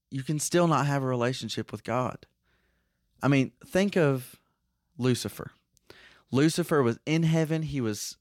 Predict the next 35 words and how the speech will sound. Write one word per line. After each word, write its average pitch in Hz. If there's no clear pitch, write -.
he 160
was 135
standing 160
right 165
next 143
to 113
God. 90
He 208
knows 143
just 175
about 113
everything 131
about 110
God, 104
but 135
he -
was 110
cast 156
out, 107
and 113
it's 117
because 131
he 123
did 135
not 113
establish 120
and 104
maintain 123
his 107
relationship 107
in 101
perfect 123
harmony 110
with 101
God. 92